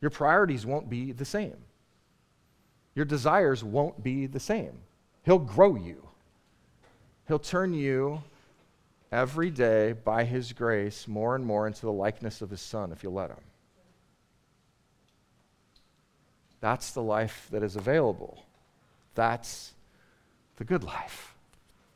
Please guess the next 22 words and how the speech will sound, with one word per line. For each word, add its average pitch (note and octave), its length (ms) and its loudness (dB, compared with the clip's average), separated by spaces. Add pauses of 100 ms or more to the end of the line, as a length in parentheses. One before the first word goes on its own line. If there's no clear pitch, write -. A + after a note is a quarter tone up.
(1800)
So - 160 -4
the C3+ 60 -2
question E3+ 380 0
is A#2 140 -8
this. B2 460 -2 (1700)
For - 140 0
those E3 240 8
of F3+ 100 4
you D#3 220 4
who D3 100 4
are C#3+ 120 6
here C3+ 200 0
today B2+ 420 2
and B2+ 140 -6
you B2+ 100 -4
don't B2+ 380 -4
know B2+ 140 -2
Jesus A2+ 380 -8
personally A2+ 520 -6
and G#2+ 80 -6
you're G#2+ 120 -4
like, G2+ 220 -2